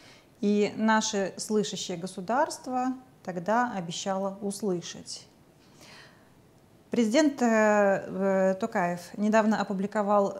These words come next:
м, статью в американском журнале The National Interest.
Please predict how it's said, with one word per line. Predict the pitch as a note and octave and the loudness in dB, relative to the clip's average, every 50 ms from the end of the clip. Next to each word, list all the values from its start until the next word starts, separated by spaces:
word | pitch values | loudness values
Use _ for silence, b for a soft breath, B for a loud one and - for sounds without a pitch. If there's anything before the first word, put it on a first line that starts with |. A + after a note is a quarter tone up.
| - - | -10 -8
м, | F#3+ F#3+ F#3+ F3+ | -6 -6 -6 -6
статью | E3 - A#3 A3 A3 - - C4 D4 D#4 D#4+ D#4 D4+ | -6 -6 -6 -6 -6 -4 -4 -2 0 0 0 0 0
в | C4+ G#3+ F#3 F#3 G#3 G#3+ G#3+ G#3+ | -2 -4 -4 -2 0 0 2 2
американском | G#3 - G3+ G#3 G3+ G3+ - G#3 G3 F#3+ - - F#3+ F#3+ | 0 0 -2 -2 -2 -2 -2 -4 -4 -4 -4 -6 -6 -6
журнале | F3 G3 G3 G3+ G#3+ A#3 B3+ C4 B3+ A#3+ B3 A3 | -4 -4 -4 -2 0 2 2 2 2 2 2 0
The | G3+ F#3 F#3+ F#3+ F#3+ G3 | 0 0 0 0 0 0
National | G#3 G3+ - G#3 G3+ G3+ G3 F#3+ - | -2 -2 -2 -2 0 0 0 0 -2
Interest. | G#3 F#3+ F3+ F#3 F3+ - - - - - | -2 -4 -4 -4 -6 -8 -8 -10 -12 -14